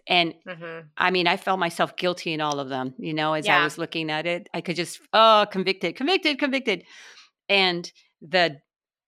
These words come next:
Speaker 1: contradiction of our desire for power versus the way that Jesus exercised his power.
Speaker 2: Mm-hmm.
Speaker 1: You know,
Speaker 2: Yeah.
Speaker 1: the very way that he came.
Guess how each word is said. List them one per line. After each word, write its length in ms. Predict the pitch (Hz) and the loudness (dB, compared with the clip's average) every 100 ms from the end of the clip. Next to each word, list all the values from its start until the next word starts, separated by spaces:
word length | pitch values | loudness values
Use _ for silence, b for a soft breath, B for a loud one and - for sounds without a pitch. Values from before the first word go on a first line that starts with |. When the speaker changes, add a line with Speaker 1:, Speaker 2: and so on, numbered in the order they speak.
| _ _ - | _ _ -10
Speaker 1:
contradiction 1200 | - 208 214 226 220 180 190 - 185 165 160 160 _ _ _ _ _ - | 0 4 4 2 -2 -2 -2 -4 -4 -6 -8 -12 _ _ _ _ _ -4
of 220 | 175 156 - | -4 0 2
our 360 | 175 185 196 | 6 6 4
desire 460 | 180 165 165 165 170 | 0 0 2 2 0
for 160 | 175 | -6
power 460 | - - 160 156 156 | -10 -2 -2 -2 -4
versus 400 | 165 160 180 156 | -8 -8 -10 -8
the 100 | 165 | -8
way 220 | 156 160 | -4 -6
that 180 | 156 143 | -6 -8
Jesus 580 | - 170 170 160 147 - | -6 -4 -4 -4 -4 -6
exercised 720 | 127 - - 151 151 139 135 | -8 -6 -10 -8 -6 -6 -8
his 160 | - - | -14 -16
power. 420 | - - - - _ _ _ _ | -14 -12 -12 -14 _ _ _ _
Speaker 2:
Mm-hmm. 340 | 226 185 175 165 | -20 -20 -18 -14
Speaker 1:
You 160 | 185 151 | -10 -8
know, 200 | 143 139 | -8 -6
Speaker 2:
Yeah. 180 | 180 - | -8 -8
Speaker 1:
the 100 | 175 | -10
very 240 | 165 170 170 | -4 -2 0
way 220 | 170 165 | 0 0
that 140 | 165 | -2
he 120 | 160 151 | -4 -8
came. 600 | - 185 147 139 175 | -6 -4 -2 -4 -10